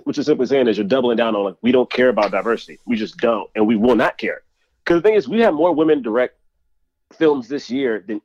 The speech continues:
any other year in cinema, and yet not one has been nominated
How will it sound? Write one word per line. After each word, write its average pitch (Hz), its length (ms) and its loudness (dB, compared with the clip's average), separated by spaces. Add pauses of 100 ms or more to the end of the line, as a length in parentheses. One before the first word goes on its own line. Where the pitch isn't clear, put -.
any 185 280 -2
other 156 200 -2
year 131 340 -2
in 120 120 -6
cinema, 127 380 -2
and 123 140 -4
yet 127 160 -2
not 127 260 -8
one 131 480 0 (240)
has 127 180 -2
been 127 140 2
nominated 127 420 2